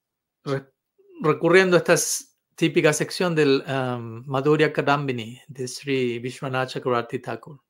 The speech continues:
donde él describe las diferentes etapas de la devoción, ¿no? Por empezar, se dejan claro, hay etapas de devoción, por lo tanto significa hay etapas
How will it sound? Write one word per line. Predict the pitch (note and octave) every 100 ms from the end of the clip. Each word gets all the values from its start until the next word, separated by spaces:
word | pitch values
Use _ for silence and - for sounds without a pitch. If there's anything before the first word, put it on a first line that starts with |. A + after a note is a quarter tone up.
| _
donde | D3 C3 C3+
él |
describe | C3+ B2+ D#3 E3 A3+ - _ _ _ _ _ _ _
las | A#2+
diferentes | C#3+ - G3+ C#4 A3 -
etapas | D3 C3 B2
de | C3
la | A#2+
devoción, | A2+ A2 - A2 A2+ F#3+ F3 _
¿no? | D3 D#3+
Por | F#3+ D#3+
empezar, | C#3+ C#3 D3+ D3+
se | D3+
dejan | C#3 C3+ C#3
claro, | C#3+ C3 C3+
hay | C#3+ C3+
etapas | - D#3 E3 - A2 C3
de | A#2+
devoción, | A#2+ A2+ - C#3 A#2
por | B2+
lo | B2+
tanto | D3 C#3
significa | - C3+ B2 C#3 C3+
hay | C3
etapas | A#2+ D3+ D#3+ D#3 D3